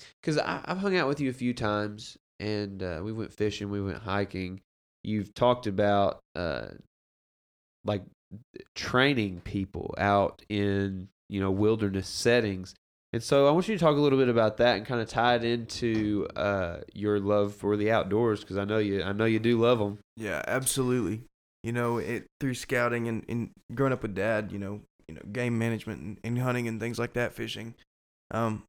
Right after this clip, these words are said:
Speaker 2: I definitely grown a love for the outdoors, and you can't really live here and not love the outdoors. I'm a firm believer that, <laughs> like, you know, it's a very cathartic thing, you know, the outdoors, and, like, it's, it's a healing thing, you know, getting outside.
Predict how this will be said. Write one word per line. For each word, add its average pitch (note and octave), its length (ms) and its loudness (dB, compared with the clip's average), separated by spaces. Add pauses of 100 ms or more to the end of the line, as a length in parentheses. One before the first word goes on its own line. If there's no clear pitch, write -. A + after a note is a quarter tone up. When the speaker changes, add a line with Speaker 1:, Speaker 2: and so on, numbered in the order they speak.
(200)
Speaker 2:
I C3 80 -2
definitely C#3+ 300 2
grown A#2+ 260 -4
a A2+ 60 -4
love A#2 220 -2
for A#2 120 -4
the G#2+ 100 -2
outdoors, G2+ 460 -4
and G#2+ 80 -4
you A2+ 80 -2
can't C#3+ 220 2
really A#2 180 2
live A2 180 0
here A2 200 0
and G#2 100 -2
not G#2+ 200 0
love A#2 160 2
the C3 120 4
outdoors. B2+ 460 0 (280)
I'm A2+ 140 -6
a - 20 -8
firm A#2 240 -2
believer A2 380 2
that, G#2+ 180 2
<laughs> - 160 -2
like, A2+ 300 0 (360)
you B2+ 120 -4
know, B2 140 -2
it's B2+ 140 -2
a B2 40 -8
very A#2+ 240 0
cathartic B2+ 480 -2
thing, C3 240 -4
you B2+ 40 -4
know, B2+ 120 -2
the A#2 120 -2
outdoors, A#2+ 600 -2
and, A#2 80 -10
like, G2+ 280 -12 (800)
it's, C#3+ 260 2
it's C#3+ 200 2
a B2+ 60 2
healing C#3 420 4
thing, C3 260 0
you B2 80 0
know, B2 80 0
getting A#2 220 0
outside. A2 520 2